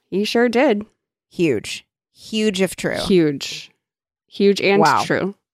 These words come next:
Speaker 2: Huge and true.
Speaker 1: <laughs>
Speaker 2: That's hu-,
Speaker 1: Hugely
Speaker 2: I mean, I f-,
Speaker 1: true.
Speaker 2: I think I feel different about him knowing that. That's crazy.
Speaker 1: Larangis found theatrical work on Broadway, appearing in They're Playing Our Song,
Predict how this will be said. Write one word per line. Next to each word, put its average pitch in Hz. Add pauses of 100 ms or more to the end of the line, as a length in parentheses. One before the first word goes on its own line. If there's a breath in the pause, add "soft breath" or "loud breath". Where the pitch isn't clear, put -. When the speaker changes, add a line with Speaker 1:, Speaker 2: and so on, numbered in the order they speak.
(300)
Speaker 2:
Huge 285
and 208
true. - (480)
Speaker 1:
<laughs> -
Speaker 2:
That's -
hu-, 202
Speaker 1:
Hugely 240
Speaker 2:
I 240
mean, 208 (100)
I 208
f-, 202
Speaker 1:
true. 170 (480 loud breath)
Speaker 2:
I 190
think 233
I 247
feel 190
different 190 (260)
about 175 (280)
him 196
knowing 190
that. 123 (100)
That's -
crazy. - (240)
Speaker 1:
Larangis 233
found 190
theatrical 180
work 156
on 170
Broadway, 165
appearing 180
in 156
They're 185
Playing 208
Our 151
Song, 160